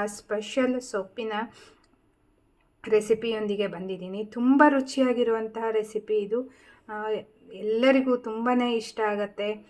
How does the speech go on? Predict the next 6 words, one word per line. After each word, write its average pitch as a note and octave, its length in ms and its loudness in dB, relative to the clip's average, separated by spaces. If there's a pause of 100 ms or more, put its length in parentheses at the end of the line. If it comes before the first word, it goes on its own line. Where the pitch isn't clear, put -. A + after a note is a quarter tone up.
(260)
ಆ, G#3 300 -8
ಈ A3 300 -6
ಚಳಿಗಾಲದಲ್ಲೆಲ್ಲ A3+ 1000 4 (240)
ಒಳ್ಳೆ A3 600 6
ರುಚಿ A3 300 4
ಕೊಡತ್ತೆ. G3 540 -8